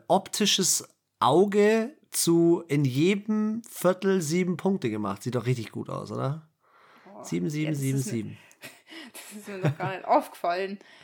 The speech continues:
Speaker 2: Das ist wunderschön, ist das, das, das be-, befriedigt, <laughs> äh, mein Monk-Dasein.
Speaker 1: Was auch richtig schön war, war das nächste Spiel, nämlich Atlanta gegen New York und New York war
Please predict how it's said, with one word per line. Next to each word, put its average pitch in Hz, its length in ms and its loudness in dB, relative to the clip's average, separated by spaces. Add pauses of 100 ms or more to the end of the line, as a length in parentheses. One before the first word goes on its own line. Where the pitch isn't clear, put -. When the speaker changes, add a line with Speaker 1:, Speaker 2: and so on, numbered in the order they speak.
(140)
Speaker 2:
Das - 160 -14
ist 196 260 -14
wunderschön, 349 640 6
ist 269 220 -6
das, 208 220 -6
das, - 240 -14
das 185 240 -14
be-, 208 300 -6
befriedigt, 226 720 -4
<laughs> - 40 -14
äh, 202 560 2
mein 202 300 -2
Monk-Dasein. 196 1120 0 (1600)
Speaker 1:
Was 180 320 4
auch 180 240 4
richtig 247 360 4
schön 214 300 6
war, 139 220 6
war 143 140 6
das 147 180 0
nächste 165 400 4
Spiel, 147 500 4 (100)
nämlich 151 580 4
Atlanta 151 540 4
gegen 170 300 4
New 151 80 4
York 143 540 4
und 147 380 0
New 143 180 4
York 143 500 4
war 123 540 2